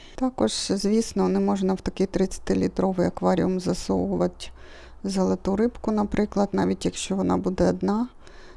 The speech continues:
Це для неї дуже малий об'єм, і вона, м, ну, по-перше, з'їсть всю р-, всі рослини, по-друге, і буде страждати і мучитися, бо їй також треба простір, куди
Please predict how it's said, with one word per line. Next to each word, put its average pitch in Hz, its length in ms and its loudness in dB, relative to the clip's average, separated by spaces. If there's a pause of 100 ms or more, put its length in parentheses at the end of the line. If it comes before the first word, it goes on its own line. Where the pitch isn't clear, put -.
(120)
Це - 140 0
для 190 200 2
неї 185 220 4
дуже 185 280 0
малий 185 380 4
об'єм, 208 480 0 (360)
і 190 460 0
вона, 190 480 0 (440)
м, - 220 -4
ну, 190 280 0
по-перше, 185 520 2
з'їсть 185 380 0
всю 185 220 -2
р-, 190 140 -2
всі - 220 -2
рослини, 190 680 2 (680)
по-друге, 190 600 2
і 180 60 2
буде 185 360 2
страждати 185 680 0
і - 20 2
мучитися, 208 460 0
бо 180 140 0
їй 180 180 2
також 180 420 0
треба 180 320 0
простір, - 560 -2
куди 180 360 -2